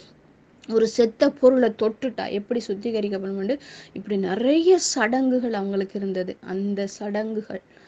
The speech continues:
எல்லாமே என்ன, நம்ம கிறிஸ்துவின் இரத்தத்தினாலேயே எல்லாத்துலேயுமே வந்து சுத்திகரிக்கப்படணும். அப்போ ஒன்னொன்னுக்கு ஒரு ஒரு முறை இருந்தது, சுத்திகரிப்புக்கு ஒரு ஒரு விதி இருந்தது. ஆனா எல்லா விதியும்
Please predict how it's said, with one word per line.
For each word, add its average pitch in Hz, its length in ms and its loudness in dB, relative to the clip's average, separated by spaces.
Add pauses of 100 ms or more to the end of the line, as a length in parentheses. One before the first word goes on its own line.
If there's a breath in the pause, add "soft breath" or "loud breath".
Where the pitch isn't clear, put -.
(340 soft breath)
எல்லாமே 294 640 4 (160)
என்ன, 226 320 0
நம்ம 220 400 -2 (380 loud breath)
கிறிஸ்துவின் 285 680 0
இரத்தத்தினாலேயே 226 1080 0 (420 loud breath)
எல்லாத்துலேயுமே 285 800 2
வந்து 269 300 0
சுத்திகரிக்கப்படணும். 202 800 -4
அப்போ 339 520 0
ஒன்னொன்னுக்கு 339 680 4
ஒரு 277 280 6
ஒரு 311 140 6
முறை 240 320 0
இருந்தது, 202 380 -2 (120)
சுத்திகரிப்புக்கு 208 520 -4
ஒரு 254 340 2
ஒரு 240 180 4
விதி 285 300 2
இருந்தது. 220 480 -2
ஆனா 202 320 -6 (460 loud breath)
எல்லா 294 500 0
விதியும் 311 520 4